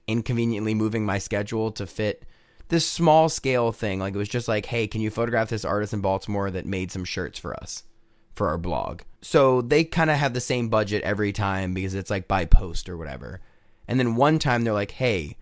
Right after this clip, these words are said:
we only have a week for a project and our budget's a little smaller." And they told me what it was, but they wanted me to photograph, um, landscapes and, like, color, like,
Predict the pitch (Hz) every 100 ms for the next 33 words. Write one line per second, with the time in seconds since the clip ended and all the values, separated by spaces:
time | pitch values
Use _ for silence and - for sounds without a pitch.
0 | - - 104 123 143 147 120 127 - 131
1 | - 98 90 87 80 101 101 92 101 107
2 | - 104 98 92 104 80 50 - - -
3 | - 101 101 135 143 160 170 151 123 95
4 | 98 - - _ - - 107 139 131 127
5 | 123 147 165 160 143 135 123 120 117 104
6 | 104 - - 101 98 95 92 90 - 92
7 | 110 120 120 - 120 120 - 101 98 69
8 | - 107 110 151 202 - 95